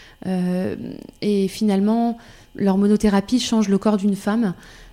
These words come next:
Elle change aussi le, le rythme d'une femme. Euh, le matin, au réveil, euh, c'est, c'est difficile. Des fois, j'ai pas l'impression que je suis une femme de quarante-trois ans. J'ai l'impression d'avoir un corps d'une femme de,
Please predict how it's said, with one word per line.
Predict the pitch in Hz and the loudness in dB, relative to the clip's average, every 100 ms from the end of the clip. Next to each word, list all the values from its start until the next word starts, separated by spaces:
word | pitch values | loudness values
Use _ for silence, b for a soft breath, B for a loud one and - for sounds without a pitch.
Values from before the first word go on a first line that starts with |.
| - | -4
Elle | 190 180 | -2 -2
change | - 214 | 0 0
aussi | 208 - 233 | 0 -2 0
le, | 214 196 185 185 B B B B B - | 2 2 2 -2 B B B B B -8
le | 196 190 | 0 4
rythme | 196 269 - 240 | 6 4 2 2
d'une | 190 196 | 2 2
femme. | - 220 262 202 - | 2 0 2 0 0
Euh, | 196 190 185 185 180 190 - - - - - - - | 0 0 0 -2 -4 -6 -10 -14 -18 -20 -20 -20 -4
le | 196 202 | 2 4
matin, | 202 196 220 226 254 | 4 4 4 4 4
au | 208 | 4
réveil, | 190 190 180 220 247 254 247 | 4 4 4 2 2 2 0
euh, | 90 - - - | -4 -8 -10 -12
c'est, | - - - - | -12 -10 -10 -4
c'est | 220 | -2
difficile. | 190 214 226 - 262 262 | -2 -2 -6 -2 0 2
Des | 196 | 0
fois, | 196 | 0
j'ai | 226 220 | 0 2
pas | 220 | 2
l'impression | 208 202 208 226 233 | 0 -2 -4 -2 -4
que | - 214 | -2 -2
je | 185 - 190 180 | -2 -6 -4 -4
suis | 180 220 196 | -4 -6 -4
une | 196 | -2
femme | 214 214 | -2 0
de | 220 196 | 0 0
quarante-trois | 208 196 196 - 180 | -2 -2 -2 -2 -2
ans. | 208 | -4
J'ai | 208 | -4
l'impression | 180 196 214 | -6 -6 -6
d'avoir | 202 190 | -6 -4
un | 185 | -6
corps | 180 208 208 180 B B B B B | -4 -6 -6 -10 B B B B B
d'une | 196 180 | -6 -4
femme | 196 196 | -4 -2
de, | 196 180 | -2 -4